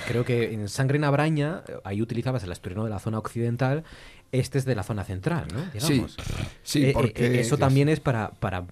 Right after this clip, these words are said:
Speaker 1: disfrutar de la, de la versatilidad de Roberto González Quevedo también, que, que no se puede decir de muchos escritores, ¿no? En este caso.
Speaker 2: Bueno, sí, esta vez eh, apetecíame facelo en Asturiano Central o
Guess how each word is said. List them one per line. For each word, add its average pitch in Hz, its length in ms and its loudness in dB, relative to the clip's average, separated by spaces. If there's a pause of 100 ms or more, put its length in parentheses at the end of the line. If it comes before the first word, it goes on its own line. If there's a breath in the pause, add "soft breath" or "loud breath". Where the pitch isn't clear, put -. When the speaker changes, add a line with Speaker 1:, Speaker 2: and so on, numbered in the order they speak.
(100)
Speaker 1:
disfrutar 107 840 -2 (100)
de 95 180 -2
la, 82 300 -4
de 87 160 -10
la 87 140 -6
versatilidad 95 840 -2 (180)
de 95 180 -4
Roberto 101 340 -4
González 92 340 -6
Quevedo 120 300 0
también, 113 360 -2
que, 85 200 -8
que 90 160 -8
no 113 320 -2
se 120 180 -6
puede 113 240 0
decir 127 220 0
de 107 80 -4
muchos 98 260 -6
escritores, 90 560 -6
¿no? 120 160 -4
En 95 80 -6
este - 160 -10
caso. - 300 -10 (500 loud breath)
Speaker 2:
Bueno, 127 220 4
sí, 131 180 2
esta 135 240 2
vez 139 260 0 (440)
eh, 127 920 -4 (140)
apetecíame 120 460 2
facelo 127 340 2
en 123 80 2
Asturiano 120 720 0 (260)
Central 123 500 0
o 117 380 -8